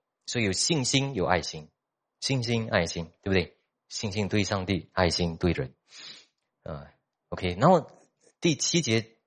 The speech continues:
呃，并，呃，这个，呃，愿你与人同，所同有的那个信心显出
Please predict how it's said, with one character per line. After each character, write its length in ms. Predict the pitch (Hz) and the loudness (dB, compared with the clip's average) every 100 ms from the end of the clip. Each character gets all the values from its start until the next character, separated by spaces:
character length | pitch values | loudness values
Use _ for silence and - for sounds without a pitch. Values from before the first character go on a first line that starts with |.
| _ _ _ _ | _ _ _ _
呃， 440 | 107 95 87 - - _ | 0 2 2 -2 -12 _
并， 320 | 170 135 107 | 0 0 -2
呃， 240 | 98 92 87 | -2 0 -2
这 140 | - | 2
个， 420 | 135 117 95 - _ _ _ _ _ | 6 6 6 0 _ _ _ _ _
呃， 420 | - 95 87 85 - - _ | -6 -2 0 -2 -8 -20 _
愿 440 | 131 127 185 127 | 0 6 8 8
你 220 | 107 92 95 | 2 0 -4
与 420 | - 101 92 - _ | -4 -2 -2 -6 _
人 340 | 107 101 107 | 2 4 4
同， 540 | 127 - 101 107 123 135 _ | -2 -2 0 0 0 -8 _
所 240 | - 104 | 0 0
同 320 | - 95 117 | 2 0 0
有 160 | 143 90 | 0 0
的 260 | 87 87 80 | 0 -2 -2
那 100 | 117 | -6
个 140 | 107 | -4
信 420 | 98 - - 104 87 | -4 -2 -2 -4 -6
心 300 | 104 98 104 _ _ _ _ - | -6 -8 -14 _ _ _ _ -6
显 460 | - 95 82 82 | -2 -2 -4 -8
出 440 | - - 113 117 | -8 -4 -4 -6